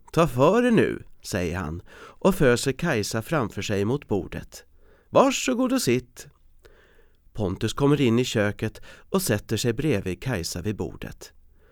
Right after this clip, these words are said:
"Morfar, idag har du verkligen överträffat dig själv."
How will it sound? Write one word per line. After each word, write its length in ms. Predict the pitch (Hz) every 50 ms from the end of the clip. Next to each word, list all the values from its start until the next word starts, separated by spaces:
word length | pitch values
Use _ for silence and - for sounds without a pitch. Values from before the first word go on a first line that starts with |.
| _ _ _
"Morfar, 920 | - - - 95 139 170 147 107 98 90 - - 160 202 190 117 98 90 - - - - -
idag 320 | - 143 135 113 170 208
har 180 | 190 208 160 170
du 180 | 185 165 160
verkligen 720 | 139 110 160 185 160 117 110 107 - 127 131 131 135 -
överträffat 840 | - 196 180 120 98 92 110 104 - - 214 233 220 - - 120 113 -
dig 140 | 107 98
själv." 440 | 98 - 92 58 50 69 80 - -